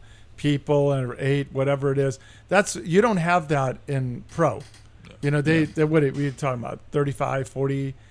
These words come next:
Speaker 1: tops, you know, and it's a business, you know, with that. College football, it's the only game in town,
Speaker 2: Yeah.
Speaker 1: right? In some areas.
Speaker 3: Yep.
Speaker 1: That's it. That's all they have. So because of that, y-, you build a stadium that big because everyone's gonna come.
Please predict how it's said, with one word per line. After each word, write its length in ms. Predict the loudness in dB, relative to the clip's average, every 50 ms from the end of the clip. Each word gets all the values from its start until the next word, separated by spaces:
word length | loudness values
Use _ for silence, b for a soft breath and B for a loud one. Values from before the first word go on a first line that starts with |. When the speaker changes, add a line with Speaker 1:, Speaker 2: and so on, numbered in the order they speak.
| b b b b b b
Speaker 1:
tops, 440 | -2 0 2 2 0 -2 -4 -4 -2
you 40 |
know, 280 | -2 0 0 0 0 -2
and 520 | -2 -2 -2 -2 0 0 -2 -2 -4 -6 -8 b b b
it's 160 | b -2 2 2
a 60 | 4
business, 600 | 6 6 6 6 4 0 -4 -6 -6 -6 -4 -2
you 60 | 0
know, 120 | 2 2
with 200 | 2 2 2 2
that. 260 | 4 4 4 2 0 b b b b b b b -20 -20 -16 -12
College 360 | -4 0 2 2 2 2 2 4
football, 300 | 4 4 6 8 6 6
it's 160 | 6 2 0
the 180 | -2 -2 0 2
only 380 | 2 4 4 4 2 0 -2 -2
game 340 | 0 0 0 0 0 0 -2
in 100 | -2 -4
town, 520 | -4 -2 -2 0 -2 -2 -4 -8 -14 -18 -18 -20 -20 -20 -16 -8
Speaker 2:
Yeah. 140 | -2 0
Speaker 1:
right? 240 | 4 4 4 4 4 2
In 160 | 0 -2 -2
some 300 | 0 0 2 2 2 2
areas. 460 | 2 2 2 2 0 -2 -2 -2 -2
Speaker 3:
Yep. 100 | -2 -2 -6 -4
Speaker 1:
That's 260 | 2 2 2 4 6 6
it. 240 | 6 6 4 2 0
That's 200 | -2 -2 0 4
all 160 | 4 4 6
they 160 | 6 4 4
have. 400 | 4 2 0 0 -2 -6 -14 -16 -20 b b b b b b b b
So 140 | 0 2 2
because 400 | 4 2 2 4 4 4 6 6
of 120 | 4 4 4
that, 420 | 4 4 4 4 4 2 0 -4 -12 -12
y-, 160 | -10 -8 -6 -2
you 160 | 0 0 2
build 240 | 4 4 4 4 2
a 60 | 0
stadium 460 | 0 2 2 2 4 4 2 0 0
that 220 | 0 0 0 -2
big 220 | -2 -2 -2 -2 -2
because 300 | -2 -2 -2 -2 -2 -2
everyone's 440 | -2 0 0 0 0 -2 -2 -4 -4
gonna 160 | -6 -6 -6
come. 340 | -8 -8 -8 -8 -8 -10